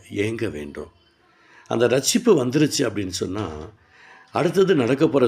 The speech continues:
சம்பவங்களெல்லாம் கர்த்தர் பேச ஆரம்பிப்பார். யார் யாருக்கு பேசுவார்? யாரெல்லாம் உண்மையாகவே ஆண்டவருக்கு பயந்து அவருடைய சத்தத்துக்கும் சித்தத்துக்கும் செவி கொடுக்க வேண்டும் என்று நினைக்கிறார்களோ,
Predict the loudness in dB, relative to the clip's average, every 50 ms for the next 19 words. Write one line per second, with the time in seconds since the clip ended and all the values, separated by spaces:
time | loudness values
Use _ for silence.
0 | 2 2 -2 0 0 2 2 2 2 2 2 0 0 -2 -2 -2 -4 -6 -6 -6
1 | -8 -6 -6 -4 -4 -4 -6 -6 -8 -10 -10 -12 -14 -12 _ -12 -12 -12 -14 _
2 | _ _ _ _ _ _ _ _ _ _ _ _ -2 0 0 2 0 0 0 0
3 | -2 0 2 4 2 4 4 2 2 4 2 2 -2 -4 -10 -20 _ _ _ _
4 | _ _ _ _ _ _ _ _ -2 -2 0 0 2 2 4 4 4 4 4 2
5 | 2 0 0 -2 0 0 0 0 0 0 0 0 2 4 4 4 4 2 2 -2
6 | -12 -20 _ _ _ _ _ _ -4 -2 -2 0 2 2 2 2 0 -2 -4 -4
7 | -4 -2 0 0 -2 0 2 2 2 2 0 -4 -14 _ _ _ _ _ _ _
8 | 0 2 2 2 0 0 -2 -2 -2 -2 -4 -2 0 0 0 0 -2 -6 -2 0
9 | 0 0 2 2 2 0 2 0 0 2 2 2 4 4 4 4 4 4 2 4
10 | 4 4 4 2 2 2 0 0 2 0 0 2 0 0 2 0 2 2 4 4
11 | 4 4 2